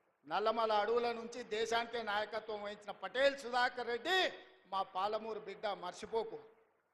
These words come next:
పౌరుషానికి, పోరాటానికి మా పండుగ సాయన్న, మా పాలమూరు బిడ్డ, మర్చిపోకు అని నేను చెప్పదలుచుకున్నా. మొట్టమొదటి తెలంగాణ ముఖ్యమంత్రి బూరుగుల రామకృష్ణారావు మా పాలమూరు బిడ్డ,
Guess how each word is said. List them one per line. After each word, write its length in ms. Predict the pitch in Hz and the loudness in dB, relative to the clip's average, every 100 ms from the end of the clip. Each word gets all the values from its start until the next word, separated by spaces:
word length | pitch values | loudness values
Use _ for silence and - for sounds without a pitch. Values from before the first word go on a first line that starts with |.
| - | -2
పౌరుషానికి, 600 | 185 233 240 233 226 226 | 0 0 0 0 0 -2
పోరాటానికి 960 | 226 214 247 247 247 226 220 - 233 208 - - 175 | -4 0 4 6 6 2 0 -2 -2 -2 -8 -10 -2
మా 120 | 202 | -2
పండుగ 500 | - 202 208 220 220 | 0 0 0 0 0
సాయన్న, 500 | - 190 220 240 226 | 0 2 2 2 -2
మా 180 | 208 196 | -4 -4
పాలమూరు 520 | - 185 208 208 196 | -2 -2 -2 -4 -8
బిడ్డ, 260 | 180 175 190 | -10 -6 -6
మర్చిపోకు 680 | 165 165 - 185 208 202 180 | -4 -6 -8 -8 -8 -4 -6
అని 120 | 180 | -6
నేను 160 | 175 165 | -10 -10
చెప్పదలుచుకున్నా. 640 | 160 196 190 175 - 170 131 - - - | -8 -6 -6 -6 -10 -12 -12 -16 -20 0
మొట్టమొదటి 640 | 220 269 277 277 269 269 262 | 2 4 4 6 6 4 2
తెలంగాణ 640 | 254 269 277 277 277 262 | 4 4 4 6 6 6
ముఖ్యమంత్రి 800 | 254 269 - 311 311 311 320 277 - - - 196 | 2 0 4 6 8 6 6 4 4 -8 -6 2
బూరుగుల 440 | 302 311 302 294 285 | 4 6 6 6 8
రామకృష్ణారావు 880 | 302 339 330 320 294 302 311 302 285 | 8 8 6 2 0 4 8 8 8
మా 200 | 294 277 | 6 4
పాలమూరు 640 | 277 262 285 294 285 277 | 6 6 8 4 2 0
బిడ్డ, 320 | 262 262 311 | 0 2 10